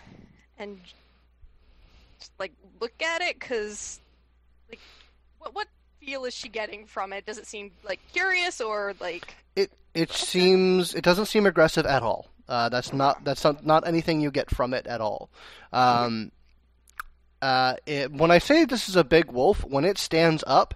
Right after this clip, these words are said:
Speaker 2: it is as tall as you.
Speaker 1: Oh, great. <laughs>
Speaker 2: Uh, just, just so you know. Um,
Speaker 1: Okay.
Speaker 2: it seems to be deliberate is, is sort of the, the mood that it's in.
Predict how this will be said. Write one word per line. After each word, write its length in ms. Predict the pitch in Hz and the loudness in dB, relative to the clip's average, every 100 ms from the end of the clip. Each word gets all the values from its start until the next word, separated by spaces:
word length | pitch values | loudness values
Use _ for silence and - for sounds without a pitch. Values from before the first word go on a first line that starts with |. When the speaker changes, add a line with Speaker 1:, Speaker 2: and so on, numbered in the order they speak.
| - | -8
Speaker 2:
it 120 | 151 | -2
is 120 | 156 139 | 0 0
as 120 | 131 | -2
tall 340 | - 139 135 | 4 4 4
as 140 | 107 110 | 0 -8
you. 140 | 107 - - - - - - - _ | -10 -12 -20 -20 -20 -20 -20 -20 _
Speaker 1:
Oh, 300 | - 320 202 _ _ _ _ _ _ | -12 -10 -12 _ _ _ _ _ _
great. 360 | - 320 - - | -6 -6 -4 -6
<laughs> 40 | - - - 415 - | -4 -6 -6 -6 2
Speaker 2:
Uh, 360 | 147 147 139 143 | 4 6 6 4
just, 320 | 180 - - | 2 2 0
just 200 | 175 - | 0 4
so 100 | 175 | 6
you 200 | 151 139 | 4 0
know. 320 | 123 104 92 - - - - | -2 -2 -4 -12 -20 -8 2
Um, 480 | 143 139 135 135 127 | 4 4 2 -2 -6
Speaker 1:
Okay. 100 | - - - | -12 -16 -6
Speaker 2:
it 160 | 175 | -4
seems 480 | - - 175 180 185 | -2 2 4 4 4
to 120 | - 165 | 0 0
be 440 | 160 160 160 156 - _ 139 131 _ - - - 151 139 | 2 2 2 0 -4 _ -20 -20 _ -20 -20 -16 -14 -4
deliberate 680 | 151 143 139 120 - - - _ - | 0 2 2 -2 -4 -10 -14 _ -12
is, 240 | 127 113 - 131 | -8 -6 -8 -8
is 160 | 120 | -10
sort 240 | - 143 127 | -8 -6 -4
of 80 | |
the, 260 | 120 123 127 | -4 -6 -6
the 80 | 127 | -6
mood 280 | 127 127 120 | -2 -2 -2
that 140 | 120 | -6
it's 180 | 117 - | -8 -6
in. 180 | 110 | -8